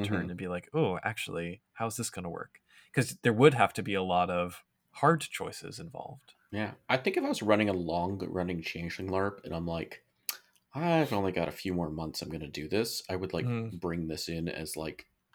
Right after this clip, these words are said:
Speaker 2: like, have a session where Dice shows up, and then the next session, like, a month later, if I was doing it monthly, like, where everyone has to decide what, or maybe you could have, like, a few sessions where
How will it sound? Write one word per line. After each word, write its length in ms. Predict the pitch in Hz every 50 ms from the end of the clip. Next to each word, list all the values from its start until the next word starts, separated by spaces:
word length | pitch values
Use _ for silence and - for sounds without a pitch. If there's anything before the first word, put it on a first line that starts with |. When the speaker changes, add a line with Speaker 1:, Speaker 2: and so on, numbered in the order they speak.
| _ _ 98
Speaker 2:
like, 140 | 98 - -
have 140 | 95 82
a 40 | 90
session 380 | - - 104 90 - - 101 90
where 120 | 90 87
Dice 260 | 85 92 80 80 -
shows 320 | - - - 92 87 85 -
up, 220 | 82 82 85 - - - _ -
and 160 | 85 87 87
then 120 | 87 87
the 80 | 85 87
next 280 | 85 85 82 82 - -
session, 260 | 87 82 - 92 87
like, 140 | 85 - 82
a 40 |
month 240 | 85 85 82 85 -
later, 440 | - 85 80 85 85 85 85 85 87 90 - -
if 20 | 90
I 20 |
was 120 | 87 87 85
doing 160 | - 82 78
it 60 | 64
monthly, 360 | 78 80 80 - 87 87 85
like, 240 | 82 78 78 78 -
where 400 | - 78 82 - 82 80 82 - - _ _ _ _ _ _ _ _ _ _ _ _ _
everyone 320 | 101 90 98 95 90 92 87
has 180 | 92 92 90 -
to 80 | 95
decide 380 | 78 82 - - 78 76 80 80
what, 160 | 87 85 - -
or 80 | 104
maybe 160 | 98 120 120 110
you 60 | 107
could 60 | 101 87
have, 80 | -
like, 140 | - - -
a 40 | -
few 160 | - - 120
sessions 500 | 117 - 107 98 - - 87 78 90 - -
where 160 | 90 80